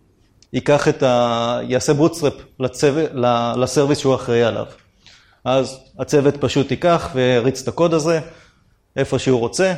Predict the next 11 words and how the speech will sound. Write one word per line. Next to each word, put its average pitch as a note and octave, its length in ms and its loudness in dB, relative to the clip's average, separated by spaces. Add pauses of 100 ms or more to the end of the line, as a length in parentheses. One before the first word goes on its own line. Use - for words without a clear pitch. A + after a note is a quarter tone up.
(140)
סקיילקיוב F#3+ 420 0
ידאג D3 300 2
למצוא C3 440 0 (680)
את C3 100 -6
כל D3 280 2
הסקיילקיובים C3 640 0
האחרים B2+ 360 -2
ואת A#2 120 -2
כל B2+ 220 0
המיקרו-סרוויסים A#2 760 -4
האחרים C3 480 -2